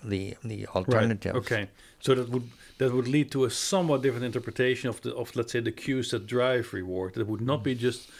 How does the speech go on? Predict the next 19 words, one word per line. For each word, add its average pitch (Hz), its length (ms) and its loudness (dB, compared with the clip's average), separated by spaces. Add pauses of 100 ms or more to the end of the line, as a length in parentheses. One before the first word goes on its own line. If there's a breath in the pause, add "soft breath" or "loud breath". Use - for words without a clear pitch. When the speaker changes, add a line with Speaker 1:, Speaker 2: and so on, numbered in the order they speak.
(360 loud breath)
Speaker 2:
let's 117 180 0
say, 117 240 0
a 113 80 -2
flat 131 400 0
out 113 440 -2 (400 soft breath)
drop 135 240 2
of 98 180 -8
juice 123 480 0
or 110 60 -4
something 107 320 -2
like 101 140 0
this, 107 260 0
or 113 180 2
some 117 280 -2
image 135 340 0
that 110 160 -2
looks 113 160 0
very 107 240 0
pleasing. 113 720 0